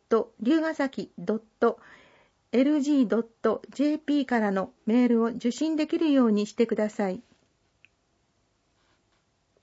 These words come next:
留保表紙写真募集。季節の植物、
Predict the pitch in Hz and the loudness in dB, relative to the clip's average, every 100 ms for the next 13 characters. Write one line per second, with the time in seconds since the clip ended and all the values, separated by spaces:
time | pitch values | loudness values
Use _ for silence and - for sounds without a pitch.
0 | _ _ _ - _ _ _ _ _ - | _ _ _ -20 _ _ _ _ _ 2
1 | 330 359 - 233 196 - - 311 330 330 | 4 4 4 0 0 -4 -4 -2 -2 -4
2 | - 330 - 240 185 185 - 190 254 - | -6 -4 0 0 0 -4 -4 -6 -6 -12
3 | - _ _ _ - - 415 403 277 240 | -20 _ _ _ -12 0 0 4 2 4
4 | 254 262 294 277 - 190 | 0 0 -2 -4 -6 -10